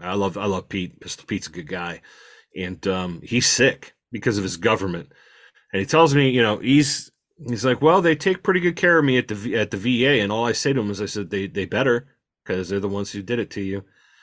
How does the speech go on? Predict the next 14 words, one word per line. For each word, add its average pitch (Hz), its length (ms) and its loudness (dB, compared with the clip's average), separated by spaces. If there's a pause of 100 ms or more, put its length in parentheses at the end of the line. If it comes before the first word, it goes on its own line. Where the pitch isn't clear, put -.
(560)
And 101 100 -4
he 101 80 -2
goes, 101 400 0
"Well, 143 220 -2
I 143 200 2
never 160 200 2
really 143 220 4
think 143 260 -2
about 98 260 -2
it 90 80 -6
that 101 200 -2
way." 113 100 -2
He's 143 200 4
just, - 300 -2